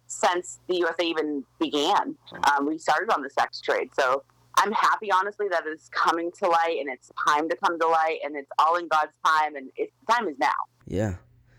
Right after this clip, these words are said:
Speaker 2: No doubt. It, it, it just seems like that, that the light's kinda being exposed, uh, or the light's exposing, I should say, darkness right now. And it's, like, coming out of the woodwork, just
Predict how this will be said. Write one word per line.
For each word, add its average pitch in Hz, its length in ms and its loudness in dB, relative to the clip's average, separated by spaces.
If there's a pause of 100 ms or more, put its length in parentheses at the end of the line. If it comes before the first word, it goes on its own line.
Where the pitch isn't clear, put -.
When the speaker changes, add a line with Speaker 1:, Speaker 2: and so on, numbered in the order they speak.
(380)
Speaker 2:
No 117 140 -2
doubt. 113 260 2
It, - 120 -8 (100)
it, - 180 -6
it 127 80 0
just 123 200 0
seems 131 240 4
like 104 300 0
that, 104 460 0
that 101 340 -2
the 101 100 -2
light's 101 320 0
kinda 107 220 -2
being 101 240 0
exposed, 95 720 -2 (500)
uh, 98 220 -2
or 107 80 0
the 107 120 0
light's 113 260 2
exposing, 104 500 -2
I 92 80 -2
should 95 200 -6
say, 107 100 0
darkness 101 680 -2
right 101 180 -2
now. 98 420 -2 (160)
And 107 480 0
it's, 101 200 -4
like, 90 180 -2
coming 107 240 -2
out 101 120 0
of 95 60 -2
the 92 100 -4
woodwork, 98 560 -2 (460)
just 98 320 -4